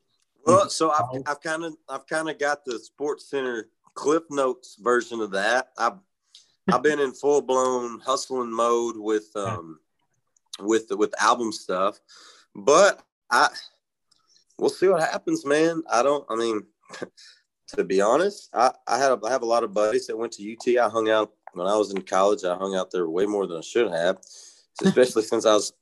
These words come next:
Speaker 1: enrolled at Texas State. Um, so we always went to the games, had fun, but I,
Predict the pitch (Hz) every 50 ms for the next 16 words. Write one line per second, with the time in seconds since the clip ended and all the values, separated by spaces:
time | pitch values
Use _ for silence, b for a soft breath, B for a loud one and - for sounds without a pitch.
0 | - 110 110 101 92 113 120 117 104 87 - - 110 104 104 - 85 80 - -
1 | - 110 110 107 95 92 - _ _ _ b b b b b b b b _ _
2 | - - 107 107 101 98 92 92 90 87 - _ _ _ - 123 127 139 143 143
3 | 135 123 104 98 110 113 107 - - 101 95 95 95 98 104 101 - - 98 98
4 | 95 - - 95 95 107 107 101 101 95 _ b b b b b b b _ _
5 | _ 90 98 95 90 87 - - _ _ _ _ _ _ _ _ _ _ _ _
6 | - 78 76 69 53 - -